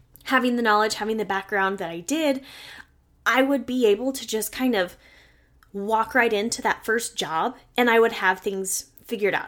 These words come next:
I would have things taken care of and, you know, there would of course be some adjustment, but man, it was way, way more rough than I could have ever anticipated. And I didn't think that it would take me as long as it did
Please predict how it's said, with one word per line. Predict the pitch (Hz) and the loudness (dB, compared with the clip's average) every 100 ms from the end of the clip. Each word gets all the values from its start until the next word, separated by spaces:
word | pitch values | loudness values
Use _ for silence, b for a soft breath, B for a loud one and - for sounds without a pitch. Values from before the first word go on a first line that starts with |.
| - | -2
I | |
would | 220 | -2
have | 214 220 | 0 -2
things | 220 208 - | 0 -4 -4
taken | 254 262 254 | -4 -2 -4
care | 233 214 208 | 0 2 2
of | 202 - | 2 -2
and, | 208 202 202 B B B | -2 -2 -4 B B B
you | 339 | 2
know, | 294 | 4
there | 277 269 | 6 6
would | 262 | 6
of | 262 | 2
course | 254 262 | 0 -2
be | - | -2
some | 233 226 202 | -4 -2 -4
adjustment, | 180 185 180 190 165 - | -2 -2 -2 -6 -8 -2
but | 214 208 B B B B | 0 0 B B B B
man, | 247 269 269 | 2 2 4
it | 269 240 | 2 2
was | 226 185 | 0 -2
way, | 175 185 196 233 262 _ _ _ - | -2 2 2 0 -10 _ _ _ -16
way | 180 220 269 | -2 2 4
more | 302 262 180 | 4 0 0
rough | 180 208 - | 0 -2 -6
than | 185 | -10
I | 170 | -10
could | - 202 | -4 -2
have | 190 - _ _ - | -2 -6 _ _ -2
ever | 196 208 208 | 0 2 0
anticipated. | 180 180 190 - - 170 - 131 - _ _ _ | -2 -6 -6 -6 -8 -10 -10 -14 -18 _ _ _
And | 233 | 0
I | 240 | 0
didn't | 214 269 339 - | 0 -2 -4 -2
think | 240 254 | 0 0
that | 240 | -2
it | 233 233 | -4 -4
would | 226 | -6
take | - 214 214 | -4 -4 -2
me | 214 - | -4 0
as | 208 202 180 | 0 0 -4
long | 170 165 170 220 285 220 | -4 -2 0 0 0 -2
as | 196 190 | -4 -4
it | 175 - | -6 -8
did | - 165 202 277 | -12 -6 -6 -6